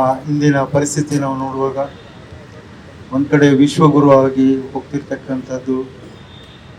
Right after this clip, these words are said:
ಎಷ್ಟು ಸೂಕ್ತ ಅಂತಕ್ಕಂಥದ್ದನ್ನ ನಾವಿಲ್ಲಿ ಗಮನಿಸ್ಬೇಕಾಗುತ್ತೆ. ಸೌಹಾರ್ದ ಬರೀ ನಮ್ಮ ಕರ್ನಾಟಕದಲ್ಲಿ ನಾ-, ಮಾತ್ರ ನಾಶ ಆಗ್ತಾ ಇಲ್ಲ, ಭಾರತದಲ್ಲಿ ಅಂತಾರಾಷ್ಟ್ರೀಯ ಮಟ್ಟದಲ್ಲೂ ಸಹ ಇದಾಗ್ತಾ ಇದೆ. ಫ್ಯಾಸಿಸಮ್ ಅನ್ನುವಂಥ ಮುಖಗಳು,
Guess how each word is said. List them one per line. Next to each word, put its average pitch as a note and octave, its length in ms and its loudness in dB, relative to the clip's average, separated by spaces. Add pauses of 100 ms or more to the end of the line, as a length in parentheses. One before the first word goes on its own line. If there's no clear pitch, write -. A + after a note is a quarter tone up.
(120)
ಎಷ್ಟು D3 240 -8
ಸೂಕ್ತ E3 400 -4
ಅಂತಕ್ಕಂಥದ್ದನ್ನ C3+ 840 -2
ನಾವಿಲ್ಲಿ A#2+ 440 -12
ಗಮನಿಸ್ಬೇಕಾಗುತ್ತೆ. B2 960 -10 (1120)
ಸೌಹಾರ್ದ D#3+ 520 6
ಬರೀ D3+ 380 2
ನಮ್ಮ C#3+ 280 2
ಕರ್ನಾಟಕದಲ್ಲಿ D3 840 -2
ನಾ-, C3+ 240 -2
ಮಾತ್ರ C#3+ 240 2
ನಾಶ C#3+ 340 -2
ಆಗ್ತಾ C3+ 240 -2
ಇಲ್ಲ, B2+ 160 -8 (300)
ಭಾರತದಲ್ಲಿ C#3 520 -2 (960)
ಅಂತಾರಾಷ್ಟ್ರೀಯ F#3 520 4
ಮಟ್ಟದಲ್ಲೂ E3+ 400 0
ಸಹ D#3 120 -2
ಇದಾಗ್ತಾ C3 440 -2
ಇದೆ. A#2 180 -16 (920)
ಫ್ಯಾಸಿಸಮ್ F#3+ 600 4
ಅನ್ನುವಂಥ E3+ 420 2 (480)
ಮುಖಗಳು, D#3+ 580 0